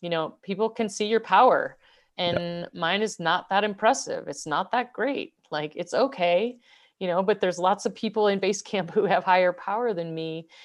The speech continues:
Speaker 1: And that's where we talk, what we've talked about is you are, you perform as, as a whole unit, and your brain, the watts you put out, the nutrition you've had, how good of a night of sleep you have, the experience that you have, your, um, mental,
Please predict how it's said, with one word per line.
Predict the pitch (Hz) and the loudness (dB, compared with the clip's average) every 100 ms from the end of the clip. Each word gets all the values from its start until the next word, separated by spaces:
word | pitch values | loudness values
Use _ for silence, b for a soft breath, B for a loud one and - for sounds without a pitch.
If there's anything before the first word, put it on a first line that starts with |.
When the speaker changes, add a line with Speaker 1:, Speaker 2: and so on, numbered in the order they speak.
| b - | b -8
Speaker 1:
And | 208 220 | -2 0
that's | 240 240 | -2 0
where | 247 | 0
we | 202 202 | 0 -2
talk, | 202 175 170 | -4 -4 -2
what | 185 180 175 190 | -6 -2 -2 -2
we've | 180 | -6
talked | - 175 175 | 0 0 0
about | 185 165 160 - | 0 2 2 -2
is | 175 160 - | -8 -8 -8
you | 196 226 | -2 0
are, | 214 190 - _ | 2 0 -2 _
you | 208 185 | -10 -10
perform | - 196 - 233 214 | -10 -12 -4 -2 0
as, | 170 156 - | -4 -8 -4
as | 175 160 - - | -2 -2 -6 -12
a | |
whole | - - 190 175 | -10 -2 0 0
unit, | 147 139 175 143 - _ | -2 -8 -8 -8 -10 _
and | 165 165 165 | -8 -6 -4
your | 170 | -6
brain, | 165 165 175 175 180 185 196 b b b _ 165 | -6 -4 -2 -2 -4 -6 -8 b b b _ 2
the | 165 | 6
watts | 175 175 175 | 8 6 4
you | 196 | -6
put | 190 190 180 | -2 0 4
out, | 180 175 180 175 b b - | 6 6 4 0 b b -6
the | |
nutrition | 170 165 202 - 185 | -6 -4 -6 -6 -8
you've | 160 | -6
had, | 160 180 180 175 | 2 6 6 6
how | - 180 185 | 2 0 0
good | 175 180 | 2 0
of | 170 | 2
a | 165 | 0
night | 170 175 | 2 2
of | 160 | 0
sleep | - 190 - | -2 -4 -2
you | 180 | -4
have, | 175 180 175 170 170 - B B - | 0 4 6 6 4 0 B B -8
the | |
experience | - - - 196 196 190 - | -8 -8 -6 -4 -4 -6 -6
that | 190 196 | -4 -4
you | 185 | -4
have, | 170 170 165 160 160 | 0 2 2 0 -4
your, | 151 151 143 143 | -2 0 0 -2
um, | - 160 143 - | -4 -4 -4 -8
mental, | 170 180 202 190 - 185 175 | -6 0 0 0 4 6 6